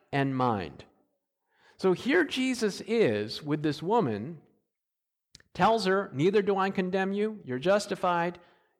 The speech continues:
go be sanctified, go and sin no more." And yet seven times he had to cast demons out of her.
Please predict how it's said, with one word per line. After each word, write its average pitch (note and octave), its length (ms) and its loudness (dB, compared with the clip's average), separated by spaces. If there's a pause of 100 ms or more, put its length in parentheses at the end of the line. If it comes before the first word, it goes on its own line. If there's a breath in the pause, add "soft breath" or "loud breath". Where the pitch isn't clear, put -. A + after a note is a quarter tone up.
(520 soft breath)
go F3+ 200 2
be F#3+ 160 -4
sanctified, F#3 800 0
go E3+ 180 4
and G3 160 -2
sin F#3+ 240 -2
no E3+ 140 0
more." D3+ 460 0 (280 loud breath)
And E3 220 2
yet F#3+ 260 0
seven B3 680 0
times A2 840 -2 (380)
he F3+ 240 2
had F#3+ 360 2
to - 80 -4
cast E3+ 580 -2
demons C#3 540 -2 (520 soft breath)
out B2+ 200 4
of A2+ 160 -2
her. E2 320 -8